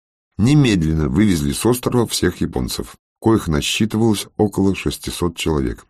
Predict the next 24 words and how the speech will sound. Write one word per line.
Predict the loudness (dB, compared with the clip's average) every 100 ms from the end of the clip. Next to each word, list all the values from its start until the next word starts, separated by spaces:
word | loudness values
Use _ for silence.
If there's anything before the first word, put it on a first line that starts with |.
| _ -4
Они | 2 2
жили | 4 2 2
на | 0
юге, | 2 2 2 0 _
их | -2 0
забрал | 2 0 2 0
из | -2 -8 -8
Корсаковска | -6 -4 -4 -4 -4 -4 -4 -4
английский | -4 -2 -2 -2 -4
пароход | -4 -4 -4 -2 -2 -4 -2
"Эттекдельск". | 0 0 0 0 0 2 2 2 -2 -12 -20 _ -4
Два | 2
японца, | 2 2 0 2 0
обитавшие | 0 0 0 0 -2
здесь | 0 0 -2
более | -2 0 0 -2
десяти | -4 -6 -8 -6
лет, | -4 -4 -8 _ -2
эвакуироваться | -2 0 0 2 2 0 -4
отказались | -4 -4 -2 0 0 -4 -10
и |
спрятались | -14 -6 -4 -2 -4 -4
в | -6
тайге. | -6 -4 -8 -10